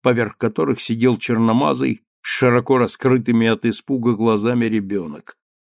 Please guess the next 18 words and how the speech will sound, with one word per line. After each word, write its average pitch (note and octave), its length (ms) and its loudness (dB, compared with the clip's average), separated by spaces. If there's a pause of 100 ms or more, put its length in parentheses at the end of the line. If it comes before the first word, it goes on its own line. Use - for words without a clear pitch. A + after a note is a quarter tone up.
(420)
Несчастные, - 840 -6
куда A2 340 -4
они E2 140 -2
могут F2 380 -4
так D3 220 -4
добраться? A2 640 -6 (720)
Погибнут D#3+ 640 -2
в F#3 100 -18
дороге. G3+ 520 -8 (1200)
Филиппо C3 480 -2
пожал B2+ 400 2
плечами. A2 640 -2 (300)
«Вот A#3 240 4
это D4 260 -2
меня D#3+ 280 2
меньше D3+ 540 4
всего A#2 380 -2
беспокоит. - 840 -12